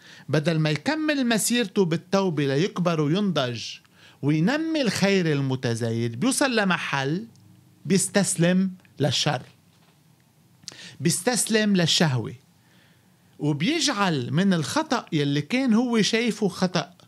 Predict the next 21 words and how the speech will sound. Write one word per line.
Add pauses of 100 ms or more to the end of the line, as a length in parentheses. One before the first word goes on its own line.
(280)
وعم
يسعى
لحتى
يتحرر
منه
ويخلص
منه (1600)
ويكبر
بالنعمة، (360)
بيتحول
هذا
الخطأ
بحياته
لمبدأ، (760)
وبيصير
بدل
ما
يتحرر
منه
ويخلص
منه